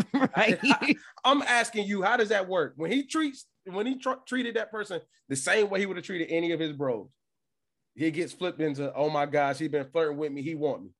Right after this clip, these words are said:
Speaker 2: How does that work? That's all I'm asking.
Speaker 1: Well, I think that there's two things.
Speaker 2: Okay.
Speaker 1: So th-, I'm gonna work my way back up to the Michael B. Jordan thing. The
Speaker 2: Okay.
Speaker 1: first thing you said, I think y-, there is some truth to what you were saying. Like,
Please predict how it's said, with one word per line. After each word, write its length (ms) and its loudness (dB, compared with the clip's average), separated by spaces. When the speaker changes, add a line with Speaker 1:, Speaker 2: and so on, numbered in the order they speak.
Speaker 2:
How 120 -2
does 120 -2
that 140 0
work? 260 -2
That's 140 -4
all 120 4
I'm 100 0
asking. 260 -4
Speaker 1:
Well, 200 4
I 120 2
think 340 -2
that 220 4
there's 280 2
two 200 2
things. 440 -2
Speaker 2:
Okay. 80 -6
Speaker 1:
So 300 4
th-, 220 -4
I'm 120 4
gonna 100 8
work 220 4
my 100 4
way 140 2
back 240 -2
up 80 -2
to 80 -8
the 60 -4
Michael 220 -8
B. 120 -8
Jordan 260 -8
thing. 220 -8
The 120 6
Speaker 2:
Okay. 80 4
Speaker 1:
first 260 8
thing 220 6
you 120 6
said, 220 2
I 100 4
think 280 4
y-, 100 -6
there 200 4
is 140 4
some 200 -2
truth 400 -4
to 80 -4
what 220 0
you 160 -4
were 160 -4
saying. 340 -12
Like, 200 2